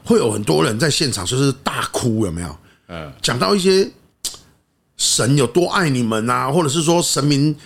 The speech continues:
Speaker 1: 现在来了哦，现在我治好了某个人这样子，在现场治愈了某个人这样子，然后现场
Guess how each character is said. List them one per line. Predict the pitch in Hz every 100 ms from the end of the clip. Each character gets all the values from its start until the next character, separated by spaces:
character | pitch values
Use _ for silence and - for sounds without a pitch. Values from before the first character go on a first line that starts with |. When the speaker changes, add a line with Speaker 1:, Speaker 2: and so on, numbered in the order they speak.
| -
Speaker 1:
现 | - 190
在 | 185
来 | 160 139 143
了 | - 165
哦， | 175 180 175
现 | 214
在 | 214 185
我 | 165 143
治 | - 226 220
好 | 143
了 | 151
某 | 147 135
个 | 156
人 | 147 147
这 | 180
样 | 175
子， | 139 143
在 | 196
现 | 170 202 151
场 | 131
治 | 120 185 185
愈 | 175
了 | 156
某 | 139 123
个 | 127
人 | 120
这 | 143
样 | 131
子， | 113
然 | 113
后 | 143 139
现 | - 170
场 | 120